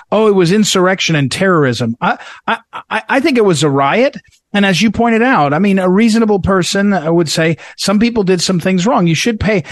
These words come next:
You break a window, you're gonna have to pay for the window. You're probably gonna have to have some kind of record, you know.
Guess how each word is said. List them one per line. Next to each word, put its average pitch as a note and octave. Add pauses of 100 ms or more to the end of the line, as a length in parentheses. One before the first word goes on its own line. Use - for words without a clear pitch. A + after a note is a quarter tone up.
(100)
You F#3+
break C4
a C#4+
window, C4
you're G3
gonna G3+
have F#3
to C#3+
pay D#3
for F#3
the F3+
window. B3+
You're F#3
probably D#3+
gonna D#3+
have E3+
to E3+
have D3+
some E3
kind E3
of D3
record, A3
you G3
know. F#3+